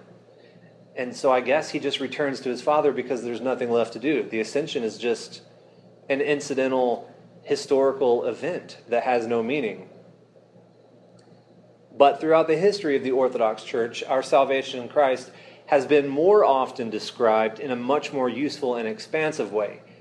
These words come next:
healing. And with this language, uh, we understand that the Ascension is not just an incidental historical event, but it's an important theological reality, yet another work of Christ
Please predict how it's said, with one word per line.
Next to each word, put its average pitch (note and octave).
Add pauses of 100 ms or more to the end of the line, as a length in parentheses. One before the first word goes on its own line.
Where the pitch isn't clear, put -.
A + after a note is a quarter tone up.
(440)
healing. G2+ (680)
And B2+
with C#3
this G3
language, A#2 (420)
uh, B2+
we C3+
understand C#3+
that C3
the C3+
Ascension C3+
is A#2
not C3+
just B2+
an C3+
incidental B2
historical A2+
event, C#3+ (400)
but C3+ (260)
it's C#3+
an C#3
important C3+
theological C3
reality, G2 (240)
yet C3+
another C#3
work C#3
of -
Christ C3+